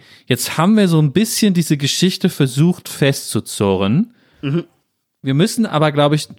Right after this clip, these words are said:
Speaker 1: wirklich jetzt über zwei, drei Phänomene reden, die damit zusammenhängen. Du hattest eine tolle These, weil du hast gesagt, das fand ich wirklich, das hat mich wirklich begeistert, du hast gesagt, hier kommen in dieser Geschichte eigentlich zwei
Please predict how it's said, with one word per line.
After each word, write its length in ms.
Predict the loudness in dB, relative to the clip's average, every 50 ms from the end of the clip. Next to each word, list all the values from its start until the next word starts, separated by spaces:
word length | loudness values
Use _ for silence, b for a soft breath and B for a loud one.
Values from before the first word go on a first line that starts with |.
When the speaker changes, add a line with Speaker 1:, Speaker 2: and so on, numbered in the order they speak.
| _ _
Speaker 1:
wirklich 240 | 0 0 0 0 0
jetzt 180 | -2 -2 -2 0
über 140 | -2 -2 -2
zwei, 320 | -2 -2 0 2 2 2
drei 380 | 2 2 2 2 2 0 -2 _ _
Phänomene 1000 | -18 -4 0 0 2 2 2 2 2 4 4 4 4 4 4 2 2 0 -4 -8 _ _ _ _ _ _ _ _ -16
reden, 400 | -14 -8 -4 -2 0 2 2 2
die 80 | 0 2
damit 260 | 2 2 0 0 -2
zusammenhängen. 640 | -2 -4 -6 -2 -2 -2 -2 -2 -2 -4 -4 -6 -6 b b b b -2
Du 120 | 0 0
hattest 200 | 0 0 0 0
eine 120 | -2 -2 0
tolle 340 | 0 0 2 2 0 -2
These, 380 | -2 0 0 2 2 0 0 0
weil 120 | 0 0
du 140 | 0 2 0
hast 180 | 0 -2 0 -2
gesagt, 460 | -2 0 2 2 0 0 -2 -6 -20 b b b b b b
das 100 | -8 -8 -2
fand 200 | 0 2 2 2
ich 160 | 0 0 -2
wirklich, 240 | -2 -2 -2 -6 -6
das 80 | -4
hat 80 | -2 -2
mich 80 | 0 2
wirklich 180 | 0 0 0
begeistert, 380 | 0 0 2 2 2 0 0 0
du 20 |
hast 120 | 0 -2 0
gesagt, 240 | -2 -4 -4 -4 b b b b
hier 260 | b -2 -2 -2 -2 -2
kommen 400 | -4 0 0 2 2 2 2 2
in 60 | 0
dieser 200 | 0 0 -2 -2
Geschichte 500 | -2 -2 -2 -2 -4 -2 -4 -8 -4 -2
eigentlich 300 | 0 0 0 0 -2 -6
zwei 540 | -12 -10 -2 0 0 2 2 2 0 0 -2